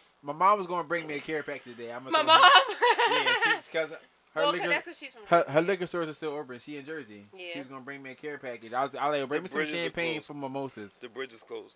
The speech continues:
Speaker 1: No, it's not.
Speaker 2: Nuh-uh.
Speaker 3: You have to take, you have to take, uh, the, I think it's called the
Speaker 1: Walt Whitman?
Speaker 3: Woodbridge.
Speaker 2: The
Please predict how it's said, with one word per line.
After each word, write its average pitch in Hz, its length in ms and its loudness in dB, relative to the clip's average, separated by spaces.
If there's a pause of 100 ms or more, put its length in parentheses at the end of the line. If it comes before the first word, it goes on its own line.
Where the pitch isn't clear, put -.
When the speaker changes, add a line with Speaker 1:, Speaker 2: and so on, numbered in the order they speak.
(960)
Speaker 1:
No, 143 160 -6
it's 151 120 -14
not. 139 220 -2
Speaker 2:
Nuh-uh. 247 280 -8
Speaker 3:
You 120 60 -12
have 147 260 0
to 156 100 -12
take, 147 340 -4 (120)
you 113 80 -20
have 131 220 -8
to 151 100 -16
take, 143 280 -8 (160)
uh, 117 400 -6 (220)
the, 117 120 -10 (600)
I - 100 -20
think 127 140 -20
it's 123 100 -16
called 139 200 -10
the 113 60 -12
Speaker 1:
Walt 104 100 -18 (320)
Whitman? 127 240 -4
Speaker 3:
Woodbridge. 143 300 -4
Speaker 2:
The 202 60 -12